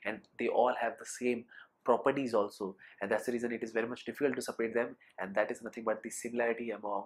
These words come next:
the lanthanoids. So therefore this all is due to the lanthanoid contraction,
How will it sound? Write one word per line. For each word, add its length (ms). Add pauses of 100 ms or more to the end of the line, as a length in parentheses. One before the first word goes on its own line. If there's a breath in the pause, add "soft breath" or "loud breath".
(160)
the 200
lanthanoids. 500 (200 loud breath)
So 120
therefore 240 (260 loud breath)
this 240 (360 loud breath)
all 400 (200)
is 160
due 160
to 120
the 120
lanthanoid 560
contraction, 560